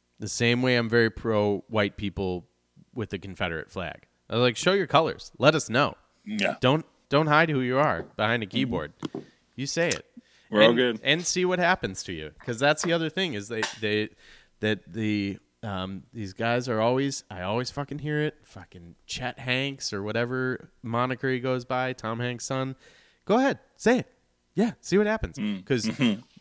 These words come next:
Speaker 1: just like you think some, well, I mean, I agree. Just like no one has the
Speaker 2: <clears throat>
Speaker 1: right to tell you what you can or can't say,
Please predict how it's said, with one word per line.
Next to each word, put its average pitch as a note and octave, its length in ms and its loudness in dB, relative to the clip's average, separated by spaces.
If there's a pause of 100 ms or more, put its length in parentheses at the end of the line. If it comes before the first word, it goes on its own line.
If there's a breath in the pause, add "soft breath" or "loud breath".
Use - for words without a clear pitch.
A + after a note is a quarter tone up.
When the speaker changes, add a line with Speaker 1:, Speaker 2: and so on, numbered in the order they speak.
Speaker 1:
just D3 360 2
like G3 300 -2 (100)
you D#3+ 520 -4
think F#3 360 -6
some, - 460 -4 (120)
well, A2+ 400 0
I B2 80 -2
mean, G#2+ 380 -2
I G#2+ 100 0
agree. G#2 380 0 (320 loud breath)
Just C#3 260 0
like E3 320 -2
no A#2 260 -2
one C#3 200 -2
has A#2+ 180 0
the B2+ 100 0
Speaker 2:
<clears throat> - 20 2
Speaker 1:
right G2+ 320 0
to A2+ 120 -8
tell G#2 180 -2
you G#2+ 140 0
what F#2+ 160 -2
you G#2 160 -4
can F2+ 340 -6
or G2 80 -6
can't F#2 300 -4
say, G2+ 320 -6